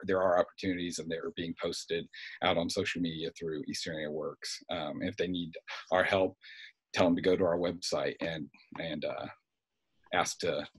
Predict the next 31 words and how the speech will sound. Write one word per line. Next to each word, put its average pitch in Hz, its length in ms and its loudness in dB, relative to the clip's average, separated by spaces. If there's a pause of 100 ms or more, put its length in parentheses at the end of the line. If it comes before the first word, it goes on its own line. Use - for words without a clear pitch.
to 82 160 -2
schedule 85 460 4
an 85 80 0
appointment 80 440 -2
with 82 220 -2
one 85 100 -2
of 82 120 -6
our 82 80 -4
coaches. - 560 -6 (960)
Um, 123 420 12 (920)
exciting 170 420 10
piece 123 220 12
of 110 140 6
today 113 340 10
is 104 140 6
we're 120 120 10
hoping, 165 800 8 (240)
uh, 101 200 8
right 120 180 12
now 127 160 12
our 117 120 12
plan 120 360 8
is 107 120 6
on 107 140 8
Monday, 107 500 10
the 107 100 8
eighteenth, 104 480 6 (520)
we're 123 240 12
going 117 280 12
to, 110 400 8
uh, 92 300 4